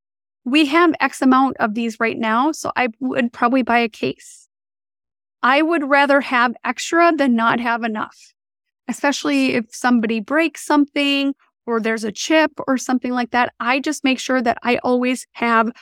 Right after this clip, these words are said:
more than enough. So having people in place, if you are not good at social media, don't do it. Find someone who likes to do social media.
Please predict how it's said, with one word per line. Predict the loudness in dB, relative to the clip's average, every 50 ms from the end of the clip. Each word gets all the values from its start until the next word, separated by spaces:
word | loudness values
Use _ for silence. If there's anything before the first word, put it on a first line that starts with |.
| _ _ _ _ _ _
more | 2 4 4 6 6 4 4 4 2 2 0 -4 -8 -8
than | -8 -6 -4 -2
enough. | -2 -2 -4 -6 -12 _ _ _ _ _ _ _ _ _ _ _ _ _ _ _ _ _ _ _ _ _
So | -4 0 0 0 0 _
having | -10 -4 0 2 4 4 4 4 2
people | 2 0 -2 0 0 -2 -2 0
in | 2 2 2
place, | 4 2 0 -2 -2 -6 -12 -18 -20 _ _
if | -4 0 2
you | 4 4 6
are | 6 6
not | 6 6 4 2 2
good | 2 2
at | 2 2 2
social | 2 0 0 0 0 0
media, | 0 2 0 0 -2 -4 -4 -6 -8 -14 _ _ _ _ _ -8 -2
don't | 0 2 2 0 -2 -6 -12 -20 _ -16 -10
do | -6 -6 -4 -4 -4
it. | -6 -8 -12 -16 -20 _ _ _ _ _
Find | 2 2 2 4 4 2 2
someone | 4 4 6 6 6 6 4 2 2 0 -2 _ _ _ _ _ _
who | -2 2 2 4 4
likes | 4 4 2 0 -2 -6 -8
to | -6 -4
do | -2 -2 -4
social | -4 -6 -6 -6 -6 -2 0 0
media. | 0 0 0 -2 -4 -6 -8 -10